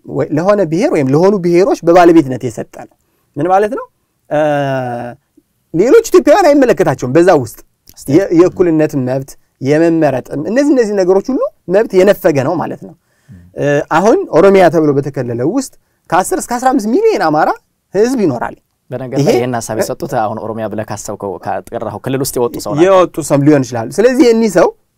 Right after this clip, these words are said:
Speaker 1: ፍላጎት፣ አሁን የተባሉት ሰው ፍላጎት ዋናው የኦሮሞ ብሄ-፣ ብሄረሰብ ወይም የኦሮሞ ብሄር፣ እ፣ የስልጣን ባለቤት መሆን ነው እንጂ ስለሌላው ምን አገባኝ ብለው የሚያስቡ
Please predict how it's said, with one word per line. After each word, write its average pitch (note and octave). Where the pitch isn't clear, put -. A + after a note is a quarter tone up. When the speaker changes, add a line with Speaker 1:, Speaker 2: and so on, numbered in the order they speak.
Speaker 1:
ፍላጎት፣ D3+
አሁን C3+
የተባሉት C3
ሰው F#3
ፍላጎት G3+
ዋናው F4+
የኦሮሞ D#3
ብሄ-፣ C3
ብሄረሰብ C3
ወይም C#3
የኦሮሞ A#2+
ብሄር፣ F3+
እ፣ C3
የስልጣን D#3+
ባለቤት C#3+
መሆን C#3
ነው D3+
እንጂ G3+
ስለሌላው C#3+
ምን C3+
አገባኝ C3+
ብለው D3+
የሚያስቡ E3